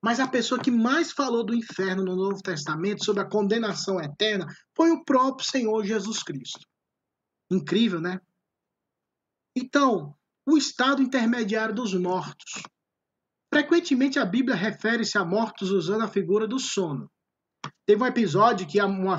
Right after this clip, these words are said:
filha de um rapaz lá no, no Novo Testamento morreu e eles choravam, "Não importa, porque a menina morreu, não oportunes o mestre, porque a menina morreu." Jesus disse,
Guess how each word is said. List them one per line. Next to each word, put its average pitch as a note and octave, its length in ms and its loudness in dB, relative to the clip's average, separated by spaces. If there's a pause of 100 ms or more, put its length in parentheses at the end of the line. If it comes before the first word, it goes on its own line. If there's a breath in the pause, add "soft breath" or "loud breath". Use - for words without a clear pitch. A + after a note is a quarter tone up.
(100)
filha A3 220 2
de E3+ 120 0
um D#3+ 400 -2
rapaz F3 580 -2
lá F3+ 160 0
no, F3+ 160 -2
no E3+ 200 -2
Novo F#3 200 0
Testamento F3 480 -2
morreu F#3 520 2 (520)
e G#3+ 160 4
eles A#3+ 180 2
choravam, A3+ 600 4
"Não A3+ 380 2
importa, B3+ 800 0 (280 loud breath)
porque - 260 -4
a B3+ 100 2
menina B3+ 360 4
morreu, A3+ 480 2
não C4 240 2
oportunes B3+ 640 2
o B3 40 0
mestre, G3+ 560 0
porque G3+ 220 -2
a G#3 80 2
menina G3+ 260 2
morreu." F3 320 2
Jesus F3 280 0
disse, D#3 360 0